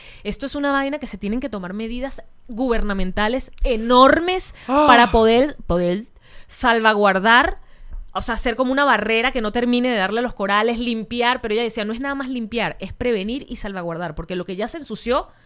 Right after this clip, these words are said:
Speaker 1: dependiendo de qué se ensució, ya murió". O sea,
Speaker 2: Ok.
Speaker 1: un coral se llena de petróleo y no es de que vamos a limpiar el coral,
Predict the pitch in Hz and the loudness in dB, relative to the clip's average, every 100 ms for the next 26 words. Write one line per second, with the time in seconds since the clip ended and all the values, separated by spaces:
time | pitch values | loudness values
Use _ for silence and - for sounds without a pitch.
0 | _ _ _ - 208 202 190 220 277 254 | _ _ _ -4 -2 0 0 0 0 -2
1 | 240 240 320 254 220 247 294 208 196 202 | -2 -2 -4 -6 -6 -6 -4 -2 2 2
2 | 202 147 - - - - 139 247 262 269 | 2 -2 -8 -20 -20 -6 2 4 4 4
3 | 339 294 190 170 240 247 277 320 226 208 | 6 6 6 2 0 0 0 0 -2 -2
4 | 262 330 392 - 226 226 269 196 196 247 | -2 -2 -6 -8 -6 -4 -4 -4 -4 -4
5 | 285 185 202 208 220 165 151 | -4 -2 -2 0 -2 -4 -4